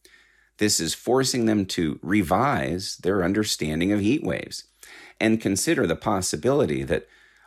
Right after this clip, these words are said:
other parts of the world, including the U K and Europe, could suffer similar temperature jolts. Said Doctor Frédéric Otto, the Associate Director of the Environmental Change Institute at the University of Oxford,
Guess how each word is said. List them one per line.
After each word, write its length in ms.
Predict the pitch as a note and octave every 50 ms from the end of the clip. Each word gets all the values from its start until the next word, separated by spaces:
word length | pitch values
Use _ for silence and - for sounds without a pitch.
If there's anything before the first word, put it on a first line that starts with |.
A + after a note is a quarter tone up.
| _ -
other 240 | G#2 A#2 A#2 C3 A#2+
parts 400 | - - F2+ D2 - - - -
of 100 | C2+ B1+
the 80 | C#2
world, 480 | C#2+ D#2+ F2+ F2 E2 E2 E2 E2+ F2+ D2+
including 1080 | B1 A#1 A#1+ - _ - - - - - - _ _ - - G#2 G2 G2 F2 F2+ E2+ D#2
the 80 | D2
U 200 | D2 E2+ F#2 F2 -
K 500 | - - E2+ D#2 D#2+ F2 G#2 B2+ B2+ -
and 220 | B1+ A#1+ B1 C#2+ E2+
Europe, 480 | D#2+ D2+ F2 F2+ F2+ E2+ F2 - -
could 180 | - - F2+ F2+
suffer 420 | - - - A#2 A#2 - B2+ A#2
similar 720 | A#2 - - - - - - F3+ F3+ C#3+ A2+ D2+ C#2 C#2+ E2+
temperature 580 | - - - - D2 C#2+ D#2+ D2 - D#2+ D#2 D2
jolts. 560 | C#2+ - - C2 A#1 A1 - - - - - - _ _ _ _ _ _ _ _ _ _ _ _ _ _ _ - - - - - - - - - _ _
Said 460 | - - - G2 F#2+ F#2 F2 - - - -
Doctor 340 | G2 A2 G#2+ G#2+ - - F#2
Frédéric 600 | F2+ - - G#2 G2 E2+ F2+ F2+ F2+ F2 D#2 - - -
Otto, 500 | G2+ F#2+ F#2 - - F#2+ D#2 D2 D#2 F#2
the 300 | F2+ E2+ D2+ C#2+ - - -
Associate 560 | - - - B2 C#3 B2+ - - A2 D2+ -
Director 520 | - F2+ D#2+ F2 F#2+ G2+ - - E2+ D#2+
of 80 | D#2 D2+
the 80 | D#2+
Environmental 520 | D2+ D#2 D#2 E2 D#2+ D#2+ D#2+ D#2+ D2+ D2 C#2+
Change 400 | - - E2+ E2 D#2+ D#2 D2 - -
Institute 640 | E2+ E2+ D#2+ - - D#2+ C#2+ - - D#2+ E2+ F2+
at 120 | E2+ D2+ -
the 100 | - E2
University 500 | E2 D#2 D2 C#2+ D2 D2 D2 - B1+ B1+
of 100 | B1 A#1
Oxford, 640 | G1+ D#2+ F2+ G2 - - - - - A#1+ C2+ D2+